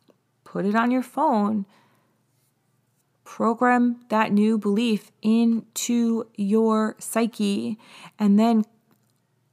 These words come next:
look for evidence of its truth. You can find evidence for anything.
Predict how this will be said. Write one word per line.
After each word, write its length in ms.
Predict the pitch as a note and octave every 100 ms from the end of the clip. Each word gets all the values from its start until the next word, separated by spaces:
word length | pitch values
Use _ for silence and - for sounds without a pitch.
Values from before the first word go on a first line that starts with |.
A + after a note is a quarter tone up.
| -
look 480 | F#3+ B3 C#4 - -
for 280 | - A3+ -
evidence 560 | G#3+ A3 A3 A3+ G3+ - -
of 360 | G#3 A3 A3 - _ _ -
its 180 | G#3
truth. 300 | - A#3 G#3
You 80 | A3+
can 180 | A#3 D4
find 260 | - A#3+ A3
evidence 580 | F#3 F3+ A#3+ C#4+ C#4 - -
for 320 | - G3+ -
anything. 680 | F#3+ F#3 F3 - A2+ A2+ G3+